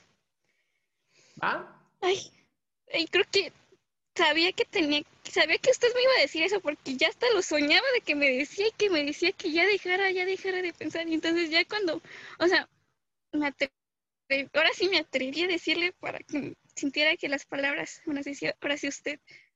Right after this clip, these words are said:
Speaker 1: ¿Sabes qué pasa, mi amor? Y esto le pasa a mucha gente.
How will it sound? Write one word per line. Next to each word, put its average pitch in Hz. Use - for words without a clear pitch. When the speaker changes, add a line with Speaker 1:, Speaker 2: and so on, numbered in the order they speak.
Speaker 1:
¿Sabes 285
qué 214
pasa, 156
mi 160
amor? 185
Y 165
esto 170
le 175
pasa 156
a -
mucha 151
gente. 165